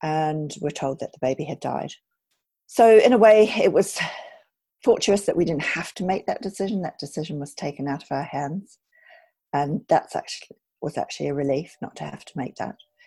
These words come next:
Um, and then we were scheduled in the next week for, uh, a termination, a labour. So you go through that. It's one of the hardest things you'll, anybody would ever have to do, is to give birth to a baby who you know is, is dead within you. And,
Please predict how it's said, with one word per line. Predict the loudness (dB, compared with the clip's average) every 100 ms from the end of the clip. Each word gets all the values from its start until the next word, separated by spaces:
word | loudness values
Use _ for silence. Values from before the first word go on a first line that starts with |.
| _ _ _ _ _
Um, | -6 -4 -4 -2
and | 0
then | 4
we | 4
were | 4
scheduled | 2 2 2 0
in | 0 -2
the | -2
next | -4 -4 -2
week | 0 -2 -4
for, | -2 0 -2 -2
uh, | -4 -4 -6 -8
a |
termination, | -8 -6 -4 -6 -8 -10 -8
a |
labour. | -6 -6 -8 -12 -14
So | -10 -6
you | 0
go | 4 4
through | 2 -2 0 0
that. | -2 -4
It's | -8 -2
one | 2 4
of |
the | 2
hardest | 4 4 4 0
things | -4 -4 -2
you'll, | 0 0 -4 _ _ _ _
anybody | -4 2 4 4
would | 2
ever | 2 0
have | -4 -6 -10
to | -6
do, | -2 -2 -2
is | -6 -10 -12
to |
give | -4 -4 -4 -4
birth | -2 -4
to | -6
a | -6
baby | -2 -4 -4 -6
who | -6
you | -6 -6
know | -4 -4
is, | -6 -10 _ -14
is | -12 -12 _ _ _ _
dead | -8 -8 -10 _ -14
within | -10 -10
you. | -10 -14 _ _ -20 -20 -20 -20 -20 _ -6
And, | -4 -2 0 -2 -4